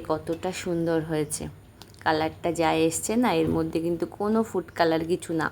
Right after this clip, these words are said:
আমের কালারেই এটা হয়ে গেছে। আমের কালারটা য-, যতটা ভালো হবে, কেকটাও কিন্তু ততটা সুন্দর হবে। এখানে তোমরা ডিম ছাড়াও করতে পারো, তাহলেও এরকম নরম হবে। সেক্ষেত্রে ডিম না দিয়ে তোমরা একটু টক দই ব্যবহার করবে,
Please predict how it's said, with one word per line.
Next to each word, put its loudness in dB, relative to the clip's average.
আমের 4
কালারেই 4
এটা -2
হয়ে 0
গেছে। -4
আমের 4
কালারটা 4
য-, 0
যতটা 0
ভালো 6
হবে, 2
কেকটাও -2
কিন্তু -2
ততটা 2
সুন্দর -4
হবে। -2
এখানে 2
তোমরা 2
ডিম 4
ছাড়াও 6
করতে 0
পারো, 0
তাহলেও 4
এরকম 0
নরম 2
হবে। 0
সেক্ষেত্রে -2
ডিম 2
না 4
দিয়ে 4
তোমরা 0
একটু -8
টক 4
দই 2
ব্যবহার 0
করবে, -4